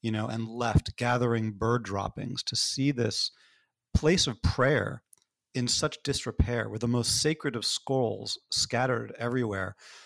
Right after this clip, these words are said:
You know, I took for myself just a page of a simple alphabet, the Jewish or Hebrew alphabet that children learn from, just as a memento from that. These were all sacred pages and sacred places, and you have a sense of there was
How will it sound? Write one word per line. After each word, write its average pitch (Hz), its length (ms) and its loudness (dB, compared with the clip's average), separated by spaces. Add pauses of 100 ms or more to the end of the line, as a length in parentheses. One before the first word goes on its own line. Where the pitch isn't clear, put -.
(100)
You 117 80 0
know, 107 100 4
I 120 80 4
took - 260 2
for 143 100 2
myself 123 480 4
just - 180 -4
a 131 40 -2
page 135 400 4
of 113 80 0
a 113 60 2
simple 120 460 0
alphabet, 120 540 0
the 107 180 -8
Jewish 113 400 -2 (240)
or 107 100 -4
Hebrew 107 500 -4
alphabet 117 500 -2 (120)
that - 180 -6
children 107 420 -2
learn 107 240 0
from, 113 320 -8 (400)
just - 220 -2
as 120 120 2
a 113 80 2
memento 110 640 2
from 101 300 -6
that. 95 180 -8 (440)
These 160 200 2
were 190 100 4
all 165 140 6
sacred 151 420 2
pages 113 500 2
and 98 120 -4
sacred 127 380 -2
places, 117 500 0
and 107 100 0
you 113 120 2
have 127 160 2
a 135 60 0
sense - 380 2
of 120 140 -2
there 120 160 4
was 170 240 2